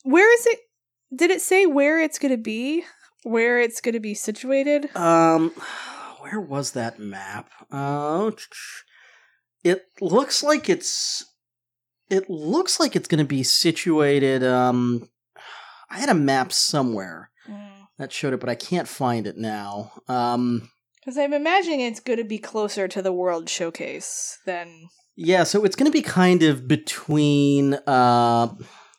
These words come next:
Speaker 2: is that right? Yeah, so it's gonna be between, um, Spaceship Earth and the World Showcase.
Speaker 1: Okay. I'm wondering if they're gonna, you know that,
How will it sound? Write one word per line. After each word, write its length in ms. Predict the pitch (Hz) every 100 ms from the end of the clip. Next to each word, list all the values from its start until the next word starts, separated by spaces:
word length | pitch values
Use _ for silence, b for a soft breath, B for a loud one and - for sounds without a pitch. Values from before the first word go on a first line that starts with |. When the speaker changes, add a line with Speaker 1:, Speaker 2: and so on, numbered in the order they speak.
| _ _
Speaker 2:
is 100 | - 170
that 200 | 185 165
right? 420 | 147 151 151 151 - _ _ _ _ _ 151
Yeah, 180 | 143 135
so 140 | 170
it's 100 | 165
gonna 120 | 247
be 100 | 226
between, 580 | 185 - 160 151 147 139
um, 640 | 131 135 123 123 123 120 - b b
Spaceship 400 | - 175 143 -
Earth 220 | 117 117 113
and 100 | 113
the 40 |
World 260 | 107 101 -
Showcase. 600 | 107 98 - 82 85 - _ -
Speaker 1:
Okay. 420 | 208 - 165 - b b b 233
I'm 160 | 247
wondering 560 | 285 381 392 349 311 285
if 160 | 233 -
they're 160 | 233
gonna, 540 | 226 214 208 202 190 - B B B _ _ _ _ _ _
you 140 | - 262
know 120 | 302
that, 240 | 320 247